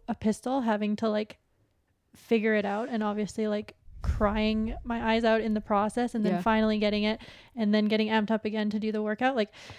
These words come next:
Speaker 1: it wasn't, I don't wanna do that again.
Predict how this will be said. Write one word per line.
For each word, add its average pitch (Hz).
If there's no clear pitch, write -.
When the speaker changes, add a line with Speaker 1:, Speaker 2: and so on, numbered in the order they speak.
Speaker 1:
it -
wasn't, 220
I 214
don't 226
wanna 226
do 208
that 220
again. 220